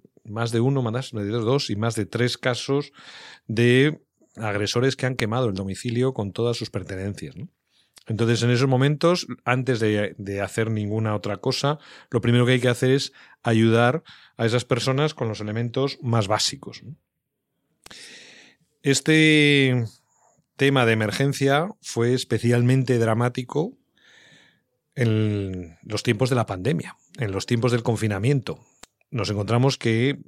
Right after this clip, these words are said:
personas que estaban en situación vulnerable antes del confinamiento llegaron a unos niveles, eh, casi críticos. Hicimos recogidas de alimentos.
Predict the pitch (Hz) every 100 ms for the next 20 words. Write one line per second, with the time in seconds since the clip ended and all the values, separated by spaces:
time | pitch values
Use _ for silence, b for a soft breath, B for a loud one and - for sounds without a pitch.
0 | _ - 95 - 127 127 123 123 131 131
1 | 123 117 110 127 127 120 117 131 135 110
2 | 98 - _ 104 117 120 123 113 113 113
3 | 123 120 127 135 131 151 185 B B B
4 | B B B 113 117 127 135 143 143 135
5 | 123 123 123 135 151 - - 120 101 -
6 | 113 104 107 127 143 101 90 82 - b
7 | b b b b b - 123 135 139 143
8 | 139 127 - - - _ _ B B B
9 | B B B B B - - 101 104 -
10 | 135 127 123 117 120 117 117 143 156 156
11 | 165 226 -